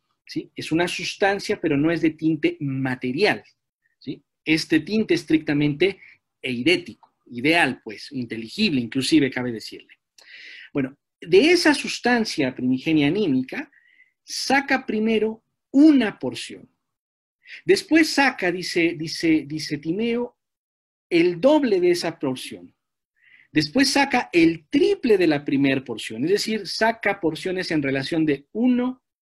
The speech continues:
dos, tres. Y después dice, saca una porción, ¿no?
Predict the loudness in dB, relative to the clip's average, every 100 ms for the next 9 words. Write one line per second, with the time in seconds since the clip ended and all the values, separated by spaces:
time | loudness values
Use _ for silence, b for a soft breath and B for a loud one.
0 | _ -6 0 2 0 -4 -18 _ _ _
1 | _ _ -2 -2 -6 -18 -20 _ _ _
2 | _ _ _ -20 B B B 0 2 0
3 | 0 0 0 2 0 2 -4 -6 b b
4 | b -12 -2 0 0 0 0 -2 -6 -4
5 | -2 -4 -6 _ _ -12 -12 -14